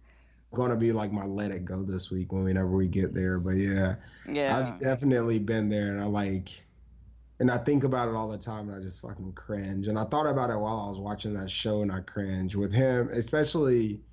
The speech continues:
Speaker 2: when they're sitting at that table and he says what he says about, "Your shit's not together. Why you gonna give me advice on this and that?" And then he tries to, like,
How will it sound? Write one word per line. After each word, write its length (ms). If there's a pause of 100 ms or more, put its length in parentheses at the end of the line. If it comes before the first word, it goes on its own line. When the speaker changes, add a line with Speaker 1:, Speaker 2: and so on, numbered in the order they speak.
(120)
Speaker 2:
when 180
they're 160
sitting 280
at 100
that 180
table 300
and 100
he 80
says 400
what 120
he 80
says 340
about, 480
"Your 240
shit's 320
not 180
together. 680 (400)
Why 160
you 160
gonna 160
give 200
me 340
advice 440
on 160
this 220
and 160
that?" 400 (500)
And 880 (640)
then 300
he 100
tries 340
to, 60
like, 180